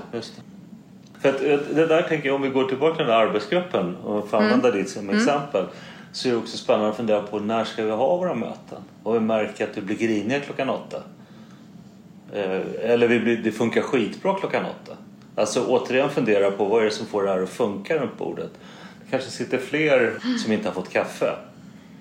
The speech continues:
Speaker 2: Mm.
Speaker 1: Då kanske vi börjar fundera på det. Vi kanske inte ska ha mötena åtta. Utifrån att göra det bästa av varandra, liksom.
Speaker 2: Jo, både det, men jag tycker också att det är viktigt att se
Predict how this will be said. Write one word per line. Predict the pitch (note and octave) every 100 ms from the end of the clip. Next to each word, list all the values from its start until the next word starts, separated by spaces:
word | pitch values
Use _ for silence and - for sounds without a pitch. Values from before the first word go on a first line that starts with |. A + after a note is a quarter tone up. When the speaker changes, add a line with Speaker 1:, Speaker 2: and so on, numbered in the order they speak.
| -
Speaker 2:
Mm. | A3+ G#3+ G3
Speaker 1:
Då |
kanske | C3+ B2 C#3+
vi |
börjar | C3 B2
fundera | C3 A#2+ C#3+ D3+
på | -
det. | D#2+
Vi | -
kanske | A#2+ -
inte | D3+
ska | - A#2+
ha | D3 C#3+
mötena | A2+ - F#2 F#2+
åtta. | - - - - - - - - -
Utifrån | A#2 G#2 - A2 G2
att | F#2
göra | G#2
det | G2
bästa | G2 F#2+ - G2
av |
varandra, | F#2+ G#2+ A2 A2 -
liksom. | - -
Speaker 2:
Jo, | C4+ D4+ D#4+ F#4+ D4
både | A#3+ F4+ D#4 C#4 C#4+
det, | A3+ G4+ A3 G3+ C4
men | C4+ C#4 C4+ -
jag | - B3
tycker | D4 D#4
också | D#4 -
att | A#3
det | A#3+
är | A#3
viktigt | B3+ - A3
att | A3+
se | A3+ A#3+ A3+ G#3+ G#3+